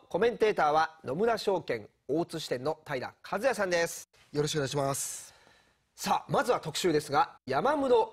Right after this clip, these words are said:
Speaker 1: グループです。あの、木製のパレットを作っている会社なんですが、実はですね、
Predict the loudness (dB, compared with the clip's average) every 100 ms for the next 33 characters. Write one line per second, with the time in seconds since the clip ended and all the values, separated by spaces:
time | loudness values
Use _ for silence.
0 | -2 0 0 -2 -8 -10 -18 _ _ _
1 | -12 -6 -2 -2 -2 -2 2 4 2 0
2 | -4 -2 -2 -2 -2 -2 -4 -6 -8 -6
3 | -8 -8 -8 -8 -6 -8 -8 -10 -6 -4
4 | -4 -10 _ _ _ -12 -8 0 2 2
5 | -2 -8 -6 -4 -4